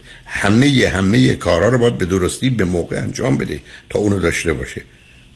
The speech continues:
همین گونه تو خونه بخواد، ظهر نهار نخواهد داشت. این پرت و پلاها که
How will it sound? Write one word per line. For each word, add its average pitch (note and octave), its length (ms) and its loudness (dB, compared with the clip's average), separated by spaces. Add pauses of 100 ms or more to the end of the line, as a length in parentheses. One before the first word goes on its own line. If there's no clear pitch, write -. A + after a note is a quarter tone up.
(100)
همین G2+ 240 2
گونه G2 180 0
تو F#2+ 120 -4
خونه G2+ 200 0
بخواد، F#2+ 680 0 (240)
ظهر A2+ 320 2
نهار G#2+ 360 2
نخواهد A2+ 640 0
داشت. - 340 -20 (1900)
این A#2+ 120 4
پرت F#2+ 300 0
و F#2 40 0
پلاها E2+ 380 0
که - 120 -14